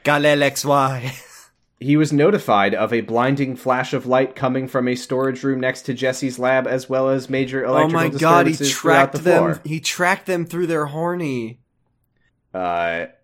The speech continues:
Speaker 2: oh, so this is,
Speaker 1: Yeah,
Speaker 2: this,
Speaker 1: this is their thoughts.
Speaker 2: this all is,
Speaker 1: Yeah.
Speaker 2: like, mental link
Speaker 1: Mm-hmm.
Speaker 2: conversation.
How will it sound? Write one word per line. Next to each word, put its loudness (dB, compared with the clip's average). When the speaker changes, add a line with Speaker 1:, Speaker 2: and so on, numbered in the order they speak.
Speaker 2:
oh, 4
so 0
this 2
is, 2
Speaker 1:
Yeah, -2
Speaker 2:
this, 2
Speaker 1:
this -6
is -8
their -2
thoughts. -4
Speaker 2:
this 0
all 6
is, -4
Speaker 1:
Yeah. -4
Speaker 2:
like, -2
mental 0
link -4
Speaker 1:
Mm-hmm. -18
Speaker 2:
conversation. -4